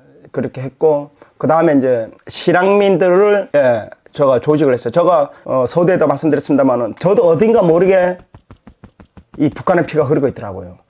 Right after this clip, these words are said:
근데 저만 이 북한의 피가 흐르는지는 알고 있었어요. 근데 이제 주위에 있는 사람들한테 내가 여차저차 이렇게 북방 선교를 하려나 같이 하려 합니까? 하니까 이분들 그러는 거예요. "야, 나도 신앙민이야.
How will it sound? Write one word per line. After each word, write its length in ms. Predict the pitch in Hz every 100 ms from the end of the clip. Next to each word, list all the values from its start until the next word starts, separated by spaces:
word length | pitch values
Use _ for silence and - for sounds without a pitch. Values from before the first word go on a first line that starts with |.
| - -
근데 160 | 220
저만 640 | - 226 294 320 302 262
이 140 | 254 -
북한의 340 | 160 214 226
피가 280 | - 190 196
흐르는지는 520 | 135 185 214 214 214
알고 160 | 120 117
있었어요. 480 | - 107 107 101 110 _ - - - -
근데 160 | 247
이제 140 | 226 208
주위에 260 | 220 247
있는 140 | 226 214
사람들한테 500 | 202 208 196 185 185
내가 380 | 180 185 170 160
여차저차 520 | 170 180 180 180 185 165
이렇게 260 | 170 139
북방 260 | 131 120 170
선교를 320 | 175 180 165
하려나 180 | 156 170
같이 240 | 156 135
하려 160 | 160 180
합니까? 500 | 190 180 185 170 160
하니까 440 | 175 175 190 180 - _ -
이분들 380 | 226 240 330 330
그러는 320 | 190 226 202
거예요. 260 | 170 143 113 - - -
"야, 80 | 254
나도 240 | 254 349
신앙민이야. 840 | 466 294 277 214 180 151 120 104